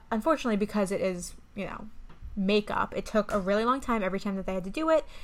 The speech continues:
It would take them hours upon hours to complete it. And I feel so bad for her, uh, because it was so tight against her skin.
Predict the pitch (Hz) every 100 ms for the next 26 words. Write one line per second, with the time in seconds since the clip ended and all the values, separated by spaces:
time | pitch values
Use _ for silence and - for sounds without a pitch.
0 | - 214 220 214 202 - 190 202 214 214
1 | 220 208 190 185 185 - - 175 240 240
2 | 240 240 - - - - 254 247 220 -
3 | - - - - 247 294 220 185 180 175
4 | 190 180 - 196 175 - - 226 220 -
5 | 220 208 - 254 220 233 - 202 190 208
6 | - 180 190 190 180 - 208 190 - -
7 | 175 180 262